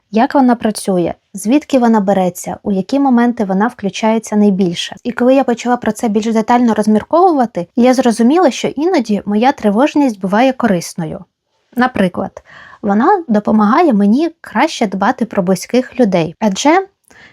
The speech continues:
якщо мені треба для них щось зробити, я продумаю все краще, до найдрібніших деталей для того, щоб зробити їх максимально щасливими.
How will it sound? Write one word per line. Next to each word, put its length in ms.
якщо 320
мені 220
треба 300
для 180
них 180
щось 280
зробити, 560
я 240
продумаю 640
все 240
краще, 640
до 220
найдрібніших 800
деталей 640
для 180
того, 280
щоб 220
зробити 440
їх 180
максимально 600
щасливими. 680